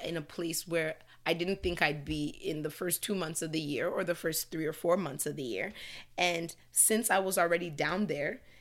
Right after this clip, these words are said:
and the ground was hard and it wasn't getting any lower, I decided that on my way back up, I was gonna make sure that every single part of me was,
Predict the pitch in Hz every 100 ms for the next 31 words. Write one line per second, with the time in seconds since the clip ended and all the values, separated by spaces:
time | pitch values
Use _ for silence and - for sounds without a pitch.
0 | - - 175 170 170 - 180 165 175 160
1 | 165 185 180 165 180 165 151 156 165 170
2 | 190 180 170 160 165 160 160 151 175 151
3 | 202 - - 175 175 - - 202 170 160
4 | - - - 175 208 202 190 170 175 170
5 | 160 151 - 143 190 - - - - -
6 | 175 180 175 185 170 165 170 175 165 147
7 | - 175 165 180 - 170 165 - 160 151
8 | 165 190 202 214 - 165 156 156 151 147